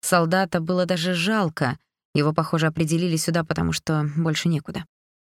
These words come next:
Хотя военный явно занимался более важными вещами, чем их миссия по разгребанию дерьма. «Наш сектор на первом уровне, рядом со входом в канализационную систему»,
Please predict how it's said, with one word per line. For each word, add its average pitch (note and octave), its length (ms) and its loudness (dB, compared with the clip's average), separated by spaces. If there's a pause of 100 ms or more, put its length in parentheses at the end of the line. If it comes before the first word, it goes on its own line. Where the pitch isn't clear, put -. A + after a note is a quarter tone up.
(100)
Хотя A3+ 220 2
военный G#3+ 460 2
явно G3 320 0
занимался G3 500 0
более G3+ 240 0
важными E3 380 0
вещами, D#3+ 500 -2 (280)
чем C#3+ 200 2
их - 120 -4
миссия C3+ 340 0
по - 120 0
разгребанию C#3 560 0
дерьма. C#3 460 0 (800)
«Наш G3+ 320 4
сектор F#3+ 380 2
на F3 120 4
первом F#3+ 420 2
уровне, E3 400 2 (180)
рядом A#3 300 4
со G#3 180 2
входом A3+ 420 2
в - 40 -4
канализационную F#3 800 2
систему», C#3+ 600 0